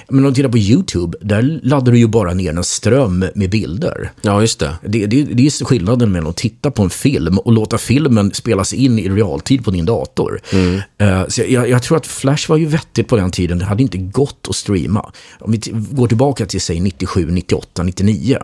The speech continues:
Speaker 1: Det var ingen som hade bredband då.
Speaker 2: Nej, det är klart. Just det.
Speaker 1: Och då, då var man tvungen att ladda ner alla skådespelaropjekten, om jag får uttrycka mig så då.
Speaker 2: Ja,
Speaker 1: Och,
Speaker 2: exakt.
Speaker 1: och, och, och köra dem på datorn.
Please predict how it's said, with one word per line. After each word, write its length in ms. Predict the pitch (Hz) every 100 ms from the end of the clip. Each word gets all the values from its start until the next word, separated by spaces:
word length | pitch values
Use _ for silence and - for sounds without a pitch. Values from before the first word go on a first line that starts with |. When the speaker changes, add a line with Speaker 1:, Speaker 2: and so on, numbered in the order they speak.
| - _ _ -
Speaker 1:
Det 60 |
var 60 | 104
ingen 120 | 151
som 80 | 90
hade 120 | 78
bredband 520 | 82 76 60 55 71
då. 300 | 71 139 - 92
Speaker 2:
Nej, 220 | 87 87
det 60 |
är 20 | 101
klart. 360 | 92 78 - 101
Just 180 | 98
det. 140 | - 73 -
Speaker 1:
Och 140 | 113
då, 180 | 110 98
då 160 | 104
var 140 | 113 156
man 140 | 123
tvungen 260 | 143 123 82
att 80 | 80
ladda 220 | 85 90
ner 220 | 87 131
alla 180 | 76 60
skådespelaropjekten, 1080 | - - - - 69 69 78 65 - - 104
om 80 |
jag 100 | 95
får 100 | -
uttrycka 360 | 85 - 82 82
mig 120 | 82
så 240 | - - 71
då. 120 | 52
Speaker 2:
Ja, 160 | 101 98
Speaker 1:
Och, 80 |
Speaker 2:
exakt. 240 | 110 110 87
Speaker 1:
och, 60 |
och, 100 | 110
och 140 | 120 107
köra 300 | 139 65 80
dem 100 | 170
på 80 | 143
datorn. 480 | 53 - 220 -